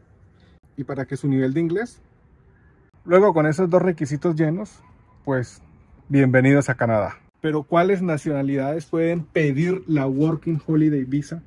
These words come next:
para Australia? Perú, Ecuador, Chile,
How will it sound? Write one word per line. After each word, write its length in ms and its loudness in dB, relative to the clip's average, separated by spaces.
para 220 -4
Australia? 680 -2
Perú, 400 0
Ecuador, 600 -2
Chile, 500 -2